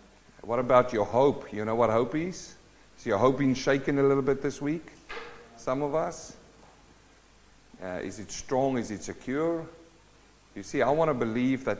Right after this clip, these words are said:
every single day as a child of God, our faith are tested. Our faith are tested.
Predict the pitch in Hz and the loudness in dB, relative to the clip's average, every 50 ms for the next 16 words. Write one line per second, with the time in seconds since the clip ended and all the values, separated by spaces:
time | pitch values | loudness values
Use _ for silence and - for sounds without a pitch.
0 | - - 147 135 131 135 120 - - 123 117 117 110 95 87 117 113 120 117 107 | -4 -6 -6 -4 -4 -4 -4 -4 -4 -4 -2 -2 -2 0 0 2 2 2 2 0
1 | 101 101 90 - - 110 113 110 104 92 - - 104 104 107 104 87 87 90 - | -2 -4 -6 -2 0 2 2 2 0 -2 -4 0 0 0 0 0 -2 -4 -4 -6
2 | - - 113 107 101 98 - 92 87 - - - 98 92 82 - - - - - | -6 -6 -6 -6 -6 -6 -8 -10 -10 -10 -10 -10 -12 -10 -12 -12 -16 -18 -18 -20
3 | - - - - - - - - - - - - - - - - - - - - | -20 -20 -20 -20 -20 -20 -20 -20 -20 -20 -20 -20 -20 -20 -20 -20 -20 -20 -20 -20
4 | - - - - - 82 85 - - - 120 107 95 92 - 95 92 87 - 101 | -20 -20 -20 -18 -16 -16 -14 -10 -4 -2 -2 -2 -2 -4 -6 -8 -8 -8 -8 -10
5 | 95 87 - - - - | -10 -10 -10 -12 -14 -16